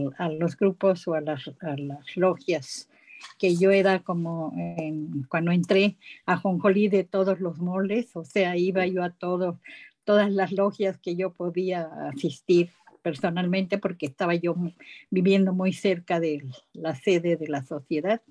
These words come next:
Me acuerdo que había algunas personas que con las pláticas o con el estudio se dormían.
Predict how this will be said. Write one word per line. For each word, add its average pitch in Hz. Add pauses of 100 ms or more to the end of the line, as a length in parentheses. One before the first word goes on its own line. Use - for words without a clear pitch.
(1120)
Me 254
acuerdo 285
que 240
había 233
algunas 233
personas 214
que 185
con 190
las 185
pláticas 196
o 156
con 156
el 170
estudio 185
se 185
dormían. 196